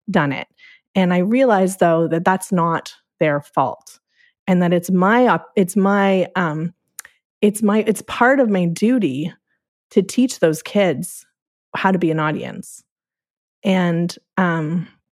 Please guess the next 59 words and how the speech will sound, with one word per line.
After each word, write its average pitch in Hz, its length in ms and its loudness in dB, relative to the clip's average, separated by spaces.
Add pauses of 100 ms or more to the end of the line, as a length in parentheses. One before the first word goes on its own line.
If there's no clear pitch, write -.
(640)
that 208 160 2
was 220 140 0
a 233 80 2
little 208 220 2
flip 190 400 0
I 180 120 2
did 175 220 0
in 170 100 0
my 165 140 -2
mind 170 420 -2
from 175 180 -4
the 165 60 -2
first 160 360 -4
one 147 140 -4
to - 100 -12
the 170 80 -4
second 202 400 -2
one. - 180 -6
So - 140 -4
instead 202 340 0
of 214 80 -2
thinking 196 320 -2
like, 165 220 -2
"Oh 214 120 2
my 175 180 0
God, 196 220 0
these 190 160 -6
kids 233 240 0
are 185 80 0
out 185 140 0
of 170 80 -2
control. 220 540 0
They're, 143 180 -2 (440)
they 185 100 2
don't 220 240 2
know 196 80 2
what 180 160 0
they're, 160 100 -2
they 185 220 0
just 196 280 -2
talk 202 380 -2
constantly. 180 600 0
They 160 120 0
don't 175 220 0
understand 180 600 0
to 165 40 0
be 175 100 -2
quiet." 180 440 0
I'm 175 100 -4
like, 175 220 -4
"Well, 208 280 0 (380)
nobody 277 260 2
taught 415 300 -2
them 170 80 -4
how 160 160 -2
to 131 100 -2
do 95 200 -8
that. - 300 -6 (920)
And, 196 300 2